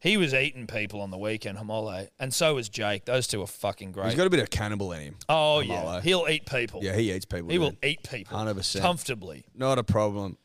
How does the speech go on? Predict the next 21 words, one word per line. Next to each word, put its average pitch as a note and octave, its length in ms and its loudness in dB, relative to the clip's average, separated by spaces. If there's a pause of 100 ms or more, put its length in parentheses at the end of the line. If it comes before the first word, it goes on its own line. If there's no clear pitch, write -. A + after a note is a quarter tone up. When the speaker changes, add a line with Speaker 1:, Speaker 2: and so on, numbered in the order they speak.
Speaker 2:
Sit C3 260 -2
down, A2 380 0
fucking A2+ 380 -2
bit A2 120 0
of - 80 -6
pepper, A2 400 -4 (640)
bit A2 100 -2
of G#2+ 60 0
salt. G#2+ 360 0 (400)
Speaker 1:
Just - 240 -10
gnaw B2 420 0
into A#2 200 -2
a G2+ 60 -6
bastard. F#2+ 480 0
Speaker 2:
Boom. A2+ 560 4
Speaker 1:
Now, C3+ 560 2 (240)
Dogs D3+ 520 4
lost C#3 440 2
to C#3 200 -2
the B2+ 100 -6
Tigers. C#3+ 540 2